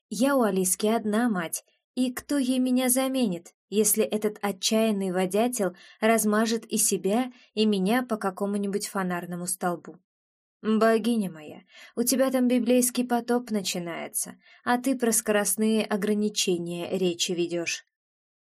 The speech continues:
Давид бросает это небрежно, мол, не о том ты беспокоишься, Наденька. «А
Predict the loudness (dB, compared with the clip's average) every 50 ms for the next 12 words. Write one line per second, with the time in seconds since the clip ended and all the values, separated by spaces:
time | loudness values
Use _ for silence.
0 | _ -6 0 0 2 2 0 0 -2 0 0 0 0 0 0 0 2 2 0 0
1 | -2 -2 -4 -4 -2 -2 -2 -2 -2 -2 -2 -2 -4 -6 -10 -12 -14 _ -20 -20
2 | -20 -20 _ _ -2 0 2 2 4 4 4 4 4 4 4 2 2 2 2 2
3 | 2 2 0 0 0 0 0 -2 -2 -4 -6 -4 -2 0 0 2 0 0 -2 -2
4 | 0 0 0 0 0 -2 -2 -4 -6 -10 -10 -12 -18 -20 -20 _ _ _ _ _
5 | _ _ _ _ -2 0 0 0